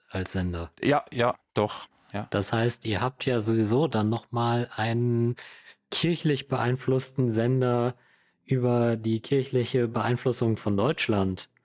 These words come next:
Speaker 1: den ihr voll abkriegt. Denn Dreisat ist ja ein, ein öffentlich-rechtlicher Sender bei uns,
Speaker 2: Mhm.
Speaker 1: in dem auch noch mal die Kirche sich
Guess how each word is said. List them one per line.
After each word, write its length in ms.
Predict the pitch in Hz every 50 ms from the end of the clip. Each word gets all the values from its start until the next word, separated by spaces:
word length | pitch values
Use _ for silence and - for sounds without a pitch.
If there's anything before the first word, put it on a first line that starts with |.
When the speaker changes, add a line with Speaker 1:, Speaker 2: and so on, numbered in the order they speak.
| _ _ _ _ _ _ _ _ _ _ _ _
Speaker 1:
den 160 | 107 104 104
ihr 100 | 107 104
voll 220 | 98 - 107 104 98
abkriegt. 540 | 98 98 - - - 101 98 - _ - -
Denn 560 | 101 104 104 101 101 101 101 98 101 104 - _ _ _ _ _
Dreisat 560 | - 101 98 107 123 127 127 131 131 127 -
ist 160 | 131 127 -
ja 160 | - 127 120 117
ein, 460 | 113 113 117 113 113 113 120 120 117
ein 320 | 113 110 110 110 113 117
öffentlich-rechtlicher 840 | - 127 117 - 135 120 113 - 120 123 120 - - 139 127 147 139
Sender 360 | 120 127 135 143 143 143 135
bei 100 | 123 135
uns, 500 | 131 131 127 139 147 156 165 - - - - - - - - - - - -
Speaker 2:
Mhm. 220 | 113 117 123 135 - _
Speaker 1:
in 260 | - - - 123 123 117
dem 300 | 123 123 123 123 131 -
auch 300 | 127 143 160 151 - -
noch 220 | 123 117 - -
mal 320 | 123 117 113 113 113 110
die 140 | 104 113 113
Kirche 540 | - - - 123 117 117 - - 117 110 107
sich 540 | 101 104 110 107 - - - - - -